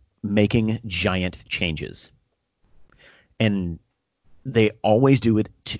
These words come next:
in service of the story. This, this isn't th-, like, this isn't a Star Wars situation where, oh, well, here's Yoda, so you can say, "Hey, look, there's Yoda," you know?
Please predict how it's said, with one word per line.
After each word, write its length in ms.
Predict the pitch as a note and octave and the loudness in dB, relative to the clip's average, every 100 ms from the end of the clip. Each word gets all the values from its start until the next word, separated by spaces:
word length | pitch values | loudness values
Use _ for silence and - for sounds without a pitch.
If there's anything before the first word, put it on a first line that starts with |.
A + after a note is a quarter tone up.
| - | -2
in 160 | A#2+ A#2 | 0 0
service 400 | - G#2+ F#2+ - | 0 -4 -4 -4
of 200 | F#2+ F2 | -6 -4
the 80 | F2 | -4
story. 560 | - F#2 B1 - - - - _ - | -2 -2 -2 -6 -16 -20 -20 _ 2
This, 160 | G#2 | 2
this 200 | G2+ A2 | 2 2
isn't 380 | C#3+ B2+ B2 A#2+ - | 2 2 0 -4 0
th-, 140 | C3 A2+ | 0 0
like, 180 | B2 A#2+ | 0 2
this 160 | C3+ | 2
isn't 160 | F3+ D3+ | 2 2
a 40 | |
Star 340 | G#2+ - C3 A#2 | 0 2 2 4
Wars 200 | G#2 F#2 | 2 -2
situation 560 | F#2+ F#2+ E2+ E2 F2+ | -6 -4 -4 -4 -6
where, 300 | E2+ E2 D#2+ D#2+ - - - - | -6 -4 -4 -6 -12 -20 -8 4
oh, 260 | A2 G2 F2+ | 6 6 4
well, 360 | F2 F#2 F2+ - - - | 2 0 -2 -8 -18 -10
here's 440 | - C#3 C#3 G#2 | 0 4 6 6
Yoda, 420 | G#2 A2 F#2+ E2+ | 6 6 4 -2
so 140 | F2+ G#2 | -4 -4
you 140 | G2 | -4
can 160 | F#2+ G2 | -4 -4
say, 220 | F#2+ F2+ | -2 -2
"Hey, 200 | G#2+ G3 | 2 4
look, 200 | F#3+ F#3 | 4 2
there's 260 | C#3+ D3+ A#2+ | 4 4 4
Yoda," 400 | C3+ A#2+ C2 - _ _ _ _ - | 4 2 -4 -8 _ _ _ _ -14
you 120 | G#2+ | -10
know? 340 | F2+ E2 F#2+ | -10 -10 -12